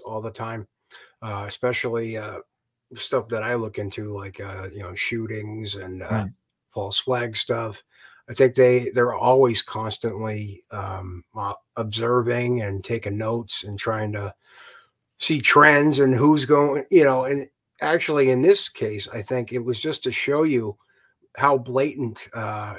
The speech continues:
Speaker 1: it can be now, where, like, she represents, like, an evil, like,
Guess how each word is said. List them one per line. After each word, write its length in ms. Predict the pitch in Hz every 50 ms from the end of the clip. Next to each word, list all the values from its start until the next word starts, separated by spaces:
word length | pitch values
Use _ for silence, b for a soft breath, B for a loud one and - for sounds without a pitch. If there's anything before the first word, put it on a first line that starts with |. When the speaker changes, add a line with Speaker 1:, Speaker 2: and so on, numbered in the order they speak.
| - _ _ -
Speaker 1:
it 100 | 135 - -
can 120 | 120 110
be 180 | 107 147 185 202
now, 240 | 160 113 95 101 101
where, 200 | 107 107 113 117
like, 320 | 117 113 110 110 - _ b b b b _ _ _ _ _
she 200 | - - - 185
represents, 680 | 185 185 190 190 170 151 131 120 143 143 143 131 - -
like, 180 | 120 120 113 -
an 100 | 113 113
evil, 540 | 127 127 131 147 139 139 131 120 117 107 -
like, 320 | 117 113 107 107 107 101